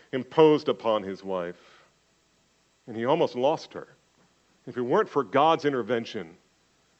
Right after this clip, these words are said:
and, and, uh, plaguing that king,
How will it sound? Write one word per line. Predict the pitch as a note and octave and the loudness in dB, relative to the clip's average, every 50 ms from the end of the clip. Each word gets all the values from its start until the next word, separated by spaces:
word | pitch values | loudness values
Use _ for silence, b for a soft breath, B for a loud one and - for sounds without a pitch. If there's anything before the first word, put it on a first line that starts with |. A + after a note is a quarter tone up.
| _ _ _ _ _ - | _ _ _ _ _ -10
and, | A2+ A2 A2+ A#2 _ - | -10 -10 -10 -10 _ -10
and, | B2 A2+ G#2+ G#2 G2+ G2+ - - - | -6 -4 -4 -4 -6 -8 -12 -12 -10
uh, | A2+ G2 G2 | -8 -8 -8
plaguing | - - - - C#3+ D3 D3 D#3 D#3 B2 B2+ A2+ G#2+ G2 | -8 -10 -6 -2 2 6 6 6 6 4 2 -4 -4 -4
that | F#2 A2 G2+ G2+ - - | -4 -4 -4 -4 -6 -12
king, | - - - B2+ A#2 G2+ F2+ D2 | -16 -10 -6 -6 -6 -6 -8 -12